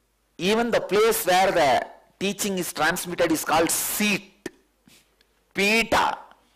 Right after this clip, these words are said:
Understand? So much of importance was given to sitting. I tell you, if you learn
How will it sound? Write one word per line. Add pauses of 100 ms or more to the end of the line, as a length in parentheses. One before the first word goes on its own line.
(640)
Understand? (1700)
So
much
of
importance
was
given (1160)
to
sitting. (1800)
I
tell
you, (2250)
if
you
learn